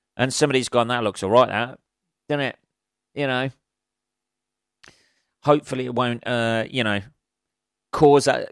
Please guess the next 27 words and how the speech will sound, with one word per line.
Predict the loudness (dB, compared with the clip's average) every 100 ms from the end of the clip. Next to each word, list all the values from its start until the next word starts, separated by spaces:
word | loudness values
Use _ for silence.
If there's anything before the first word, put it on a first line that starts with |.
| _
cause | 0 2 4
a | 2
landslide | 2 0 -2 -4 -6 -4 -2 -2 -2
anywhere. | -4 -6 -6 -8 -14 _ _ _ _ _ _ _ _ _ _ _ _
But | -10 -6
Jesus, | -2 -2 -2 -4 -8 -10 -12
you | -8 -4
know, | -4 -6 -12 _ -8
we | -4 0
must | 2 2
be, | -2 -2 -2 -2
um, | -2 -4 -12 _ _ _ _ _ _ _ _ _ _ _ _ -20 _ _ _ _ -6
we | -2
must | 0 0
be | -2 -2
scraping | -4 -2 0 0 -2 -4
the | 0
bottom | 0 0 -4
of | -6
the |
barrel | -2 0 0 -2
here | -2 -4 -4 -12 _ _ _ _ _ _ _ _ -6
with | -6 -4
regards | -4 0 0 -2 -6
to | -6
this. | -6 -6 -10 -16 _ _ _ _ _ _ -8
Um, | -2 0 0 0 -2 -6 -12